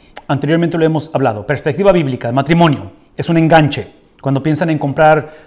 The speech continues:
ah, no sé, un carro o algo y lo sacan, lo sacan a pagos, da un enganche a la persona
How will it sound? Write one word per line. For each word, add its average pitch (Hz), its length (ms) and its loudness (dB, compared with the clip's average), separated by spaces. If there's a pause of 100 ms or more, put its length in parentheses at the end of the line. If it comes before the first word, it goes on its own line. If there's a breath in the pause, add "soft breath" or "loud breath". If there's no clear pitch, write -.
(160 loud breath)
ah, 120 580 -6
no 135 140 -4
sé, 143 120 -2
un 139 120 2
carro 160 380 6
o 139 160 0
algo 156 300 2
y 147 40 0
lo 131 80 0
sacan, 151 420 -2 (200 loud breath)
lo 131 100 -4
sacan 160 320 -4
a - 160 -8
pagos, 151 720 0
da 156 200 2
un 160 120 0
enganche 156 480 0
a - 20 0
la 131 100 -4
persona 151 420 -4